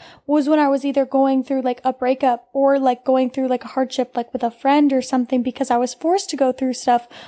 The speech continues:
alone, and I was forced to find my own way without leaning on other people. And I think that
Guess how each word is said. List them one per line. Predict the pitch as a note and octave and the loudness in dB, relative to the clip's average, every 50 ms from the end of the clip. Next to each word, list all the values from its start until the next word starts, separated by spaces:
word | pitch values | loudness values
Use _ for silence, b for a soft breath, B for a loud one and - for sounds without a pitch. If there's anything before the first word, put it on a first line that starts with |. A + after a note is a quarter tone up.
| B B B | B B B
alone, | B3+ B3+ B3 B3 B3+ C4 - - - - - | -4 -2 0 2 2 2 0 -2 -6 -6 -2
and | B3+ C#4 | 0 2
I | C4+ | 2
was | C4 C4+ C4 | 2 0 -2
forced | - - D4 D4+ D4+ D4 - | -2 0 0 0 0 0 -2
to | - D4 | -4 -4
find | - - C4+ B3+ B3 B3+ B3+ B3 A#3 - b b b b b b b b b b _ _ _ - | 0 0 0 2 2 0 -2 -4 -6 -10 b b b b b b b b b b _ _ _ -4
my | B3+ B3+ C4 B3+ B3+ A#3+ - | 0 2 2 4 2 2 2
own | - C4+ C#4+ D4 D4 C#4+ B3+ | 2 2 4 4 4 2 2
way | B3 C#4 C#4+ D4 C4+ A#3 A#3 A#3+ | 2 2 2 4 2 2 2 0
without | A#3 C4+ C4 - - G#4 C4 B3+ B3+ - C4 | 0 -2 -2 -2 -4 -2 0 0 0 0 -4
leaning | C4+ C4 C4+ C#4 C#4+ C#4 C#4 C4+ | -4 -2 0 2 2 2 2 2
on | B3+ B3 B3 A#3+ | 0 -2 -2 -4
other | A#3 A#3 A#3 A#3 B3 | -6 -8 -8 -12 -16
people. | - - - C#4 D4 C#4+ - B3+ A3+ A3+ A3+ - | -12 -8 -4 -4 -4 -4 -4 -6 -6 -6 -8 -6
And | - B3 B3+ | -6 -4 -4
I | B3+ B3+ | -4 -6
think | A#3+ - C#4+ C#4 C#4 C#4 - | -6 -4 -2 -2 -2 -2 0
that | C#4 C4 B3+ A#3+ A#3 - | 2 2 2 2 0 -2